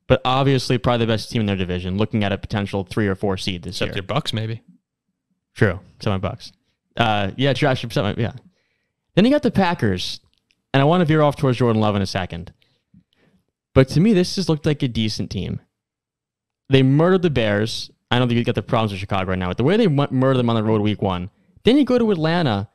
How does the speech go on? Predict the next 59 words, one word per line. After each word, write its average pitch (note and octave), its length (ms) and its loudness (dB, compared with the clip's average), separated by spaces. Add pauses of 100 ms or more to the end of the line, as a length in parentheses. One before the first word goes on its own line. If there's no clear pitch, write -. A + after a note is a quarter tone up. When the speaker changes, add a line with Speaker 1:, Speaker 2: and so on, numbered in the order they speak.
(100)
Speaker 1:
against C3+ 240 2
a B2 40 -8
team, D3+ 200 2
Desmond D3+ 260 2
Ridder D#3+ 120 2
was, A#2+ 100 0
he, G#2+ 60 -4
thirty C3+ 240 2
and B2+ 80 2
oh B2+ 120 2
at A#2+ 60 2
home C3 240 2
in, A#2+ 80 0
in B2+ 240 2
his A#2+ 120 0
career? B2+ 220 0
He D#3+ 40 2
doesn't C3+ 160 2
lose B2 140 4
at A#2 60 4
home C3 160 2
that F#2+ 120 0
bad. A#2+ 420 -4 (380)
Speaker 2:
<laughs> - 400 -12
Speaker 1:
They're D3+ 160 6
up A3 100 0
by A3+ 120 2
twelve F3+ 360 0
points D#3 260 0
in D3 60 0
the C3 60 0
fourth B2+ 260 0
quarter. G#2 400 0 (480)
Love G#3+ 280 4
looks C#4+ 260 -2
decent, F#3+ 480 -2
and C3 80 0
I C#3 60 0
think B3 240 -2
it C4+ 40 -4
was A3+ 220 -2
the F3 100 -2
defense C#3 520 -2
in A#2+ 100 0
the A2 100 -2
fourth C3+ 420 -4
quarter A#2+ 560 -2 (260)
on C3 100 4
those B2+ 180 0
last D#3+ 280 -2
three F3 220 0
drives, C3+ 380 -2
and A2 80 -2
Atlanta A#2+ 240 -2
scored C3+ 260 0
a C#3 40 -2
touchdown, B2 640 -2 (120)
field C3+ 420 2
goal, A#2+ 380 -2